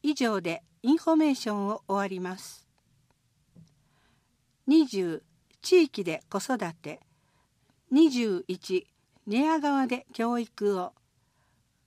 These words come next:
二十二、人物語。二十三、ふるさと寝屋川。二十四、フォトニュース。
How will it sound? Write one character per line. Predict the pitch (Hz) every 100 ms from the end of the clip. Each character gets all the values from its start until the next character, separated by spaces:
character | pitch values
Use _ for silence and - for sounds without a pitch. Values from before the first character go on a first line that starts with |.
| _ -
二 | 285 311
十 | 233 208 170
二、 | 170 190 - _ _ _ _ _
人 | - - 339
物 | 311 285 277
語。 | 254 247 180 160 156 - _ _ _ _ _ _ _ _ _ _ _ _ -
二 | 311
十 | 262 233 190
三、 | - 185 208 233 _ _ _ _
ふ | _ 240
る | 320
さ | 359 233
と | - 156
寝 | - 214
屋 | 240 233
川。 | 208 190 180 - _ _ _ _ _ _ _ _ _ _ _ _ -
二 | 269 320
十 | 247 220 190
四、 | 190 226 165 - _ _ _ _
フ | 220
ォ |
ト | 226 320
ニ | 311 311
ュ | 233
ー |
ス。 | 202 - 151